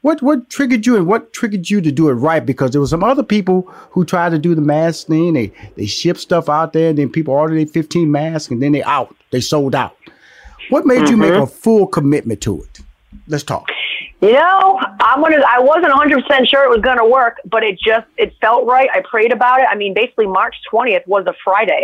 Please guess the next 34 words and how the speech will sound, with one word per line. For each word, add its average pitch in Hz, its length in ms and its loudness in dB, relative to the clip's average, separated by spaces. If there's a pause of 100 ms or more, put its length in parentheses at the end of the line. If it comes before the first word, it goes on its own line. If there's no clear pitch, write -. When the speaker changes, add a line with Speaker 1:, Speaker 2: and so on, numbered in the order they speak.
Speaker 2:
I - 40 -2
woke 202 320 0
up, 247 240 2
like, 185 160 -4
just 185 120 -12
like 185 120 -4
any 202 180 -2
other 202 140 -2
day. 208 260 0
I 190 60 2
go 170 180 2
to 190 60 0
my 190 120 -2
couch, 226 380 -2
you 202 80 -2
know, 160 80 -2
working 185 280 -2
from 180 120 -6
home 202 180 0
at 208 60 -6
the 208 80 -4
time, 220 400 -2
start 190 260 0
working, 202 300 0
and 185 80 -2
my 180 80 0
consultant 190 580 -2
in 180 100 -2
New 175 100 0
Jersey, 196 380 0
she's - 180 -4
like, 180 100 2
"Hey, 233 160 0
Meg," 180 320 2